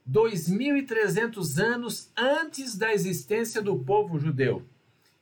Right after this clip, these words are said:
Esses cristãos honestos leem os dez mandamentos escritos pelo próprio dedo divino. E os dez mandamentos dizem, Êxodo vinte, oito a dez:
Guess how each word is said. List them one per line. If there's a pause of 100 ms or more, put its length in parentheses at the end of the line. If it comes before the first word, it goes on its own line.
(100)
Esses
cristãos
honestos
leem
os
dez
mandamentos
escritos
pelo
próprio
dedo
divino. (800)
E
os
dez
mandamentos
dizem, (320)
Êxodo
vinte, (320)
oito
a
dez: